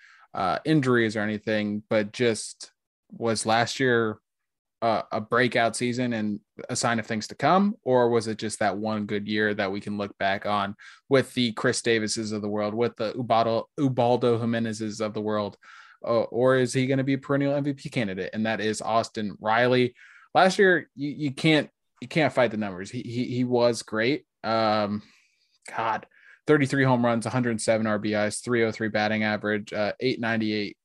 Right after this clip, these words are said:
on, uh, or excuse me, uh, O P S, seventh in the M V P voting, Silver Slugger. He had a six point one war. Um, he, he, he's the youngest guy in this list. He's twenty-four, so that would lead you to believe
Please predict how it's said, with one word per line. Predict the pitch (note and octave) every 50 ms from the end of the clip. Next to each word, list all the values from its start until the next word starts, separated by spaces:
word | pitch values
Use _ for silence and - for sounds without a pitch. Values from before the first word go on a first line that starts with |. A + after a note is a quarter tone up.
| _ - G#2
on, | - - A2+ G2+ G#2 G#2+ G#2 G2+ E2 - -
uh, | G#2+ G#2 G2 G2+
or | A2+ A2
excuse | G#2+ - - - A#2 G#2+ G#2+
me, | G2+ F2
uh, | D#2+ F#2+ F2+ - - -
O | A#2+ A#2+
P | A2+ - A#2 A#2 A#2
S, | B2 B2 C3 - - - - _ _ - - - - _ _ -
seventh | - - C#3 B2+ B2 A#2+ G#2+
in | A2 G#2+
the | A2 G#2+
M | A2
V | G#2 G#2+
P | G#2 A2+ G#2+
voting, | G#2 G#2+ G#2+ G#2+ G#2 G#2 G#2 G#2+
Silver | - G#2+ G2+ G#2 G#2
Slugger. | - G#2 G#2 G#2 G#2 G#2 G#2
He | G#2 A#2
had | G#2+ G2+
a |
six | - - - A2 G#2+ -
point | - - B2 A2 G#2 -
one | G#2 G#2+ G#2+ G#2 G#2 G#2
war. | G#2 G#2 A2 A#2 A2+ A2+ A2 _ _ _ _ _ _ _ _ _ _ _ _ _ _ -
Um, | D3 D3 D3 C#3+ C#3 C3+ C3 A#2 - _ _ _ _ _ _ _ _ _ _ _ _ _ _ _ _ _ _ _ _ _ _ -
he, | C#3 C#3 -
he, | C3+ C3 B2+ B2 F#2 C3
he's | C3 C3 B2
the | C3+ B2+
youngest | B2+ B2+ B2+ C3+ C#3 C3 -
guy | - B2+ C3
in | B2+ B2
this | A#2 - -
list. | A#2+ B2+ -
He's | - B2+ A2
twenty-four, | - - B2+ A#2+ A2+ - - A2+ A#2+ B2+ B2
so | - B2 G#2
that | A2 G#2+ G#2+ - - -
would | - A2+ A2 A2 A2 G#2+ G#2+
lead | G#2+ A2 A2 A2+ G#2+ A#2
you | A2+ A2
to | G#2+
believe | G#2+ G#2+ A2 A2 G#2+ G#2